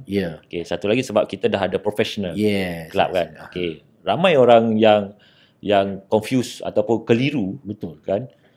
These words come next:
Speaker 2: Sebab, yelah, banyak jugalah saya baca komen-komen orang, apa, berdebat antara mereka.
Speaker 1: Mm-mm.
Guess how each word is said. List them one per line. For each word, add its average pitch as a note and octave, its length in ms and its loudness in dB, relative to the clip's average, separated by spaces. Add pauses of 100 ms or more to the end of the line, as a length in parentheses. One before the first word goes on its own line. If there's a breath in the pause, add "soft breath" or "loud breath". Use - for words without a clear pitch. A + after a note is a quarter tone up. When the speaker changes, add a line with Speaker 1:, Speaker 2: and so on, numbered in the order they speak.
(120)
Speaker 2:
Sebab, A#2+ 640 6
yelah, A#2 240 6
banyak A2 320 4
jugalah A#2 240 6
saya G#2+ 160 2
baca G2+ 260 0
komen-komen G2 680 0
orang, F#2+ 420 0
apa, G2+ 160 -4
berdebat F2+ 720 0
antara F#2 680 0
mereka. G2+ 540 -2
Speaker 1:
Mm-mm. - 400 -14